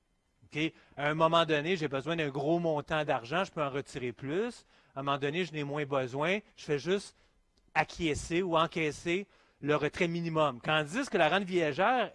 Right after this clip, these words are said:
elle est nivelée, là. Ok ? T'es pris avec ça. Et si elle est onze mille deux cent trente-trois à chaque année, indexée au coût de la vie à deux virgule vingt-cinq, ben, ça va être ça jusqu'à la fin. Puis bien sûr, il y a un gros risque,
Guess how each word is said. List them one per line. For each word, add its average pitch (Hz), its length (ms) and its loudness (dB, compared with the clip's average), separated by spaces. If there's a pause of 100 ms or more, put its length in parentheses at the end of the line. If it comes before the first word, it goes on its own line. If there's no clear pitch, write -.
elle 143 200 -4
est 160 100 0
nivelée, 190 580 -2
là. 113 160 -10 (600)
Ok ? 190 200 -6
T'es 165 180 -6
pris 247 320 -2
avec 139 260 0
ça. 123 220 -12 (1500)
Et 156 120 -8
si - 100 -8
elle 165 120 2
est 170 80 4
onze 165 340 2
mille 196 200 0
deux 180 140 -4
cent 180 220 -2
trente-trois 165 720 -2 (180)
à 147 80 0
chaque - 240 0
année, 175 400 -2
indexée 165 460 -4
au 170 100 -2
coût - 140 -10
de 147 80 -8
la 147 140 0
vie 170 340 -4
à 139 100 -2
deux 156 140 -4
virgule 147 320 -4
vingt-cinq, 151 680 -4 (320)
ben, 139 120 -10
ça 160 120 0
va 156 100 2
être 151 100 -4
ça 202 400 0 (360)
jusqu'à 180 300 2
la 175 140 4
fin. 123 220 -8 (1040)
Puis 160 120 -12
bien 226 160 2
sûr, 330 160 -2
il 220 80 0
y 165 40 0
a 151 40 0
un 147 60 -2
gros 214 200 -2
risque, 220 300 -4